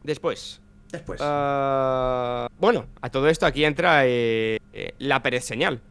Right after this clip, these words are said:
Speaker 1: la Checo señal. O sea,
Speaker 2: La Che-
Speaker 1: cogió Horner, se subió al
Speaker 2: Ah,
Speaker 1: tejado,
Speaker 2: sí, sí, sí,
Speaker 1: activó
Speaker 2: sí.
Speaker 1: la Checo señal, ¿vale?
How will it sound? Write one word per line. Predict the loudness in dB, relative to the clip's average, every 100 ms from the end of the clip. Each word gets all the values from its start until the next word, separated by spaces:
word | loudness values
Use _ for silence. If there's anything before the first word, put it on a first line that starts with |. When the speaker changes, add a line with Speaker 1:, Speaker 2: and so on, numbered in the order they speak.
| -20 -8
Speaker 1:
la | -6
Checo | -4 -6 -6
señal. | -4 -4 -6 -16 -20 -20 -20 -20 -20 -4
O |
sea, | 0
Speaker 2:
La | 0
Che- | 0
Speaker 1:
cogió | -4 -4
Horner, | -2 -2 -6 -10 -14
se | -12
subió | -8 -2 2
al | 2 2 0 0
Speaker 2:
Ah, |
Speaker 1:
tejado, | 6 8 8
Speaker 2:
sí, | 6
sí, | 0 0
sí, | 0
Speaker 1:
activó | 0 2
Speaker 2:
sí. | 4
Speaker 1:
la | 2
Checo | 0 -2
señal, | 0 2 2 0 -8 -16 -18 -4 2
¿vale? | 2 0